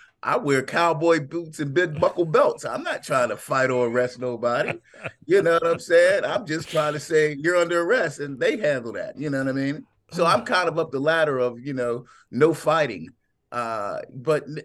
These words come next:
Speaker 1: n-, when you see the movie, you'll, you'll get what I'm saying. I am on the end of a combat situation.
Speaker 2: Ah.
Speaker 1: Uh, but other than that, man, it was,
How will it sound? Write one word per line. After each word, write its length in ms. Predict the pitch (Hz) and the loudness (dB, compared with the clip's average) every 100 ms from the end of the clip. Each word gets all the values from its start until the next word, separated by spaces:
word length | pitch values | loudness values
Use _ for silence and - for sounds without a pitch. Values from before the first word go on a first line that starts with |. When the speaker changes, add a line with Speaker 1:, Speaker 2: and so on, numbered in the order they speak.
| 160 | -4
Speaker 1:
n-, 80 | 170 - | -4 -2
when 300 | 139 147 147 | -2 0 0
you 100 | 151 | -4
see 280 | - 185 214 | -4 -6 -4
the 140 | 175 | -2
movie, 640 | 147 139 127 113 104 104 101 | 0 0 0 -2 -4 -10 -6
you'll, 400 | 127 127 123 82 | 0 0 0 -6
you'll 200 | 110 127 | -6 -4
get 200 | 120 131 | -2 -4
what 160 | - 113 | -2 -4
I'm 180 | 110 110 | -4 -6
saying. 380 | - 110 101 101 | -8 -6 -6 -4
I 160 | 123 131 135 | 0 2 2
am 120 | 135 | 2
on 180 | 131 127 | 0 -2
the 240 | 127 - | -4 -4
end 360 | 131 139 139 127 | 0 2 2 2
of 260 | - 123 117 | 0 0 0
a 40 | |
combat 520 | 117 117 117 110 104 | -4 -4 0 0 0
situation. 800 | - 113 107 101 95 - - - - | -4 -12 -8 -8 -8 -12 -18 -20 -20
Speaker 2:
Ah. 480 | 117 101 101 92 - - 622 - - | -20 -20 -18 -20 -20 -20 -20 -18 -16
Speaker 1:
Uh, 360 | 95 170 170 139 107 107 | -16 -12 -10 -10 -10 0
but 300 | 131 120 120 | 0 0 -2
other 260 | 139 131 | -4 -4
than 160 | 120 120 | -4 -2
that, 280 | 143 143 117 | 0 0 2
man, 300 | 120 123 120 | 2 2 0
it 200 | 110 139 | -2 -2
was, 500 | 139 135 - - | -2 -4 -6 -12